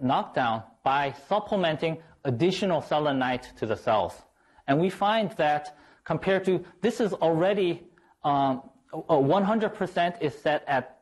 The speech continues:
the growth rate of the cells before the selenium treatment. This means so that when you have this lowering of the bars, this is the additional toxicity that you would see in addition to what you would expect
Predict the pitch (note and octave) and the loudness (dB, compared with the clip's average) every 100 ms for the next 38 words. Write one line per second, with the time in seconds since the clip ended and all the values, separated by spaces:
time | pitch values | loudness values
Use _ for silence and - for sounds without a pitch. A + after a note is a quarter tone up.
0 | - B2+ C3 B2 G#2+ C3 F3+ E3+ E3 D#3+ | -10 0 2 2 0 0 0 -2 -2 0
1 | D#3 B2+ C3 - C#3 D3 - - _ - | 0 -2 -2 0 0 -2 -6 -20 _ -6
2 | C3 - E3+ A3 F#3+ C#3 - C3+ C3 B2+ | -6 0 2 4 2 0 -2 0 0 0
3 | A2 - B2 G2+ A#2 F#3 G3 F3+ F3 - | -2 -4 -4 -2 -2 -2 0 0 0 -2
4 | D#3+ D3 C#3+ - - - - D#3+ E3+ F3+ | 0 2 0 -2 -16 -10 -4 -2 0 0
5 | F3 D#3+ D#3+ D3+ - - _ _ C#3 E3+ | 0 2 0 -2 -10 -20 _ _ 2 4
6 | F#3 F#3 F3+ D3+ B2 B2 B2 C#3+ A3+ - | 4 2 2 0 0 -2 0 0 0 -4
7 | - _ _ _ - E3+ - F3 C#3 D3+ | -14 _ _ _ -4 -2 0 0 0 0
8 | C#3+ C3 E3+ E3+ F3+ C#3 - B2+ - C3+ | 0 0 0 0 0 0 -2 -2 -2 0
9 | C#3 B2 A#2 A2 B2+ B2 - C3 B2+ B2+ | 2 2 2 2 2 0 -2 0 0 -2
10 | - _ C#3+ C#3+ B2+ D3 E3+ C#3 A#2+ A#2+ | -12 _ 2 2 2 0 -2 -2 -2 0
11 | C3 B2 A2+ - - A#2+ - | 0 0 -2 -4 -2 -4 -4